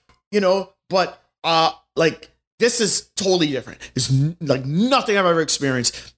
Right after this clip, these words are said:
And when I talk about it, people get excited. I'm able to transfer energy to people. I'm able to transfer confidence to people because I just love talking about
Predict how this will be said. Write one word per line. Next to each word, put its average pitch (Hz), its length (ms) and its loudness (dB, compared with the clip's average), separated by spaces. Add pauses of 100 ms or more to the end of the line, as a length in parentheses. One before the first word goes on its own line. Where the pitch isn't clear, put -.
And 160 360 0 (460)
when 175 160 2
I 139 320 0
talk - 480 -2
about 131 300 2
it, 131 180 -2 (300)
people 160 280 0
get 127 160 2
excited. 135 460 0
I'm 135 140 0
able 151 160 0
to 110 80 -6
transfer 160 560 0
energy 104 400 0
to 92 80 -2
people. 104 280 0
I'm 110 140 2
able 120 100 2
to 92 60 0
transfer 156 540 0 (280)
confidence 143 600 0
to 107 80 0
people 117 400 0 (180)
because 143 420 0
I 151 120 -2
just - 320 0
love 131 440 -2
talking 156 600 0
about 117 420 0